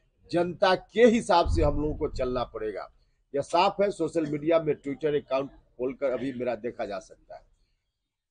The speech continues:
हमने उसके बाद लगातार पार्टी में प्रयास किया, मुख्यमंत्री जी से मिलकर सारी चीजों को रखा,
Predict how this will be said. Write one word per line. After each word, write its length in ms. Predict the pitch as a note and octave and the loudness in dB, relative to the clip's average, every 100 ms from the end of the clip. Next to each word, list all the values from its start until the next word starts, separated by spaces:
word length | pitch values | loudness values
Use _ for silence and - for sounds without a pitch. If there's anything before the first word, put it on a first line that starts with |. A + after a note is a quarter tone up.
| _ _ _ _ _ | _ _ _ _ _
हमने 300 | E3 G3+ A#3 | 0 10 12
उसके 460 | A#3 - E3+ - F#3 | 12 6 -6 0 0
बाद 340 | D#3 F3 G3 | 4 4 6
लगातार 640 | F#3 F3 E3+ E3+ F#3+ A3 | 4 4 4 2 4 4
पार्टी 380 | A3 F#3+ F3 F#3 | 4 4 4 2
में 160 | E3+ - | 2 -2
प्रयास 420 | D3 C#3 B2 - | -2 -2 -2 -8
किया, 240 | G#2+ E2 - _ _ _ _ _ _ _ _ | -12 -12 -14 _ _ _ _ _ _ _ _
मुख्यमंत्री 600 | D3 D#3 E3+ D#3+ E3 F3 | -10 -4 0 0 0 2
जी 160 | F3+ F#3 | 4 2
से 180 | - E3+ | 0 -2
मिलकर 400 | C#3 E3+ E3 F3 | 2 0 2 0
सारी 320 | D#3+ D#3 E3+ | 0 0 0
चीजों 320 | E3 E3 E3+ | -2 -2 -2
को 140 | - D#3+ | -2 -2
रखा, 280 | D#3+ - | -2 -2